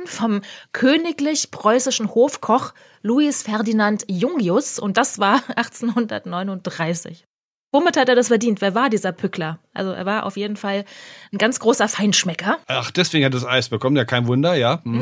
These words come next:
Speaker 1: Mhm, aber er war auch Generalleutnant, Landschaftsarchitekt, Schriftsteller
Speaker 2: Ja.
Speaker 1: und Weltreisender.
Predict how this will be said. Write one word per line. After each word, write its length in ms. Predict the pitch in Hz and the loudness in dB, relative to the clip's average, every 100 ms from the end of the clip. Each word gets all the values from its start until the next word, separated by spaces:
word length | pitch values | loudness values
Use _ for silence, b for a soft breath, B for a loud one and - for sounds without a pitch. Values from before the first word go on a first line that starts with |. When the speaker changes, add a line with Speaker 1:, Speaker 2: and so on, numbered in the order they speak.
| 202 240 | 0 0
Speaker 1:
Mhm, 80 | 262 | 0
aber 320 | 202 214 294 320 | 2 2 2 0
er 160 | 226 | 0
war 180 | 208 220 | -2 -2
auch 160 | 208 - | -4 -2
Generalleutnant, 1160 | 220 190 170 175 175 185 202 226 226 254 302 - | 0 0 0 0 0 0 0 -2 -2 -2 -6 -4
Landschaftsarchitekt, 1500 | 208 208 240 - 165 - - 151 147 156 - 175 - - - | 0 0 0 -4 -6 -8 -6 -6 -6 -10 -10 -10 -12 -16 -10
Schriftsteller 800 | - - 302 - - 247 254 269 | -6 -2 -4 -2 0 2 2 2
Speaker 2:
Ja. 60 | 90 | 2
Speaker 1:
und 260 | - - - | 2 2 0
Weltreisender. 920 | 202 302 - 151 156 165 156 175 | 2 2 2 -6 -6 -6 -6 -6